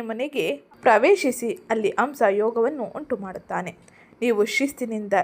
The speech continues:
ಇದ್ದು ಆರ್ಥಿಕ ಮತ್ತು ಆರೋಗ್ಯ ರಿಸ್ಕ್ಗಳನ್ನು ತಪ್ಪಿಸಿದರೆ ಈ ವರ್ಷ ನಿಮ್ಮನ್ನು ಹೊಸ ಮಟ್ಟದ ಯಶಸ್ಸಿಗೆ ಕರೆದೊಯ್ಯುತ್ತದೆ. ಇನ್ನು ಎರಡನೇ ಪ್ರಶ್ನೆಯಾಗಿ ಎರಡ್ ಸಾವಿರದ ಇಪ್ಪತ್ತಾರರಲ್ಲಿ ಮಕರ ರಾಶಿಯವರಿಗೆ ಉತ್ತಮ ಸಮಯ ಯಾವುದು?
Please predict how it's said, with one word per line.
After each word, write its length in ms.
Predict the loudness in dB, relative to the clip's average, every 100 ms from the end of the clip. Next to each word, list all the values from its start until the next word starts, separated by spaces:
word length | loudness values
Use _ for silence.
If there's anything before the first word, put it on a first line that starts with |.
| -2 -10
ಇದ್ದು 180 | -6 -6 -2 0
ಆರ್ಥಿಕ 300 | 0 0 -4 -2 -2
ಮತ್ತು 180 | -6 -4 0
ಆರೋಗ್ಯ 400 | 0 -2 -2 -4
ರಿಸ್ಕ್ಗಳನ್ನು 580 | -4 -6 -6 -4 -4 -6 -14 -4
ತಪ್ಪಿಸಿದರೆ 640 | -4 -4 -12 -4 -2 -2 -6 -14 -20 _ -4
ಈ 100 | 0
ವರ್ಷ 260 | 0 -2 -2 -2 -4 -12 -8
ನಿಮ್ಮನ್ನು 340 | -4 -4 -4 -6
ಹೊಸ 180 | -6 -4 -4 -4
ಮಟ್ಟದ 280 | -8 -4 -4 -4
ಯಶಸ್ಸಿಗೆ 500 | -8 -10 -14 -12 -12 -8
ಕರೆದೊಯ್ಯುತ್ತದೆ. 640 | -6 -6 -8 -12 -8 -8 -8 -10 _ _ -20 _ -12
ಇನ್ನು 220 | 0 2 2 2 2
ಎರಡನೇ 400 | 2 2 -2 -4 -2
ಪ್ರಶ್ನೆಯಾಗಿ 640 | -4 -4 -8 -4 -4 -4 -10 -10
ಎರಡ್ 140 | -10
ಸಾವಿರದ 220 | -6 -6 -6
ಇಪ್ಪತ್ತಾರರಲ್ಲಿ 840 | -6 -6 -4 -6 -4 -4 -2 -4 -8 -16 -20 _ -4
ಮಕರ 380 | 0 0 2 2 2
ರಾಶಿಯವರಿಗೆ 500 | -2 -2 -6 -4 -8 -10 -12
ಉತ್ತಮ 340 | -6 -4 -4 -6 -4
ಸಮಯ 300 | -4 -4 -6 -6 -8 _ _ -10
ಯಾವುದು? 360 | -8 -10 -14